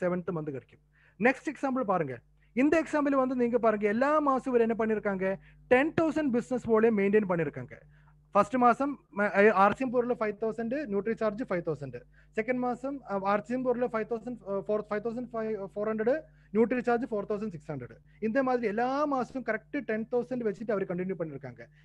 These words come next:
இவருக்கு ஆர்சிஎம் பொருள் எவ்வளவு கிடைக்கும்? ஆர்சிஎம் price எவ்வளோ? ஆர்சிஎம் ஓடது மட்டும், நியூட்ரி சார்ஜ் இல்ல, ஆர்சிஎம் மட்டும் எவ்வளவு கிடைக்கும்? எல்லா மாசமும் ten thousand maintain பண்ணிருக்காரு அவரு. Yes, correct. Ten thousand. பிச்சைக்குமார் sir, correct sir.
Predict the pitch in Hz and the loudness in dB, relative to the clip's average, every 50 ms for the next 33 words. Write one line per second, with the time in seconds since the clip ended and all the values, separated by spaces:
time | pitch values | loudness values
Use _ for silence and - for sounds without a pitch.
0 | - 220 247 269 262 294 302 262 233 240 247 240 - 302 285 285 277 269 269 254 | -4 0 2 2 2 0 -2 0 2 0 0 0 -2 -6 -4 -4 -4 -2 0 2
1 | 240 240 240 233 233 214 - 247 277 320 - _ _ _ _ _ _ _ _ _ | 2 2 2 0 0 -4 -6 -8 -10 -10 -12 _ _ _ _ _ _ _ _ _
2 | _ _ _ _ _ _ _ _ _ _ _ _ _ _ _ _ _ _ _ _ | _ _ _ _ _ _ _ _ _ _ _ _ _ _ _ _ _ _ _ _
3 | _ _ _ _ _ _ _ _ _ _ _ _ _ _ _ _ _ _ _ - | _ _ _ _ _ _ _ _ _ _ _ _ _ _ _ _ _ _ _ -2
4 | 190 214 226 247 269 254 254 254 247 240 254 240 233 226 226 - _ _ _ _ | 0 0 0 0 -2 -2 -2 -2 -2 0 -2 -2 -2 -4 -6 -10 _ _ _ _
5 | _ _ _ _ _ _ _ 175 196 208 208 - 254 240 233 226 233 240 208 185 | _ _ _ _ _ _ _ 0 0 0 0 -2 -2 -2 0 0 0 0 -2 -2
6 | - - 165 165 196 196 247 240 220 262 254 220 196 156 143 151 175 180 - 247 | -4 -4 -4 -2 -4 -4 -4 -2 -2 -2 -2 -2 -4 -4 -4 -4 -4 -4 -6 -6
7 | 247 226 214 208 - - 262 233 220 208 202 185 160 175 180 175 - _ _ _ | -6 -4 -6 -6 -4 -2 -2 -2 0 -2 -4 -6 -8 -8 -10 -10 -12 _ _ _
8 | _ _ _ _ _ _ - 185 214 247 277 320 330 294 285 247 294 285 240 240 | _ _ _ _ _ _ -4 -2 0 2 2 2 2 2 0 -2 -2 -2 0 0
9 | 226 220 233 233 214 - 240 220 202 190 196 202 190 180 170 170 147 143 143 131 | -2 0 -2 -4 -4 -4 -4 -4 -4 -2 -2 -2 -2 -2 -4 -4 -4 -6 -8 -12
10 | 123 117 107 - - _ _ _ _ _ _ _ _ _ _ _ _ _ - 202 | -12 -14 -16 -18 -20 _ _ _ _ _ _ _ _ _ _ _ _ _ -2 -2
11 | 214 202 202 - - 202 175 156 - - - - _ _ _ _ _ _ _ _ | 0 0 -2 -4 -4 -4 -4 -4 -8 -12 -20 -20 _ _ _ _ _ _ _ _
12 | _ _ _ - 202 196 196 185 196 170 135 151 139 139 170 165 - 190 196 202 | _ _ _ -2 -2 -2 0 0 -2 -2 -2 -4 -10 -12 -12 -12 -10 -6 -6 -4
13 | 196 165 175 160 156 170 175 170 - - 113 | -4 -4 -6 -6 -6 -6 -8 -8 -10 -16 -20